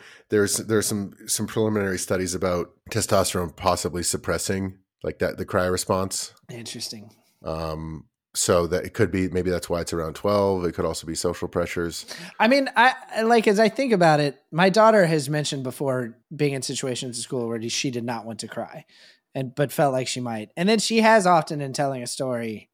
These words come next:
Speaker 2: that's just the period at the end. She cried. <laughs> Like, like, she'll tell a long story. It's like she fell off the monkey bars. She cried.
Speaker 1: My sons, and I was expecting them to possibly say, like,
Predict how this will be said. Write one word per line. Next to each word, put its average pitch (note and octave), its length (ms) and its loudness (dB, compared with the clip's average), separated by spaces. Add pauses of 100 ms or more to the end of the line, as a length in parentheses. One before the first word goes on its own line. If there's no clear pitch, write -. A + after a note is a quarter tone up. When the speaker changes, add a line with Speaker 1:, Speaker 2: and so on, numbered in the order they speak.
(140)
Speaker 2:
that's E3 360 2
just - 240 -2
the E3 80 -2
period D#3 500 0
at B2 140 -8
the B2 160 -8
end. A#2+ 160 -8 (420)
She - 200 -14
cried. - 280 -16
<laughs> - 60 0 (1080)
Like, A3 320 10
like, B3+ 640 10
she'll C4+ 220 8
tell C4 280 10
a - 20 10
long A#3+ 240 10
story. B3+ 380 8
It's A3 100 2
like A3 160 4
she F#3 140 -4
fell G#3+ 180 8
off F#3 60 4
the G3 80 4
monkey A3 260 8
bars. G#3+ 540 8 (200)
She - 180 -6
cried. D#3 380 -4
Speaker 1:
My G#2 140 0
sons, A#2+ 580 4 (160)
and D3 120 6
I - 20 10
was A#3 140 6
expecting B2+ 340 4
them A2 140 6
to G2+ 80 2
possibly G#2 400 4
say, G2 220 4
like, F2+ 220 2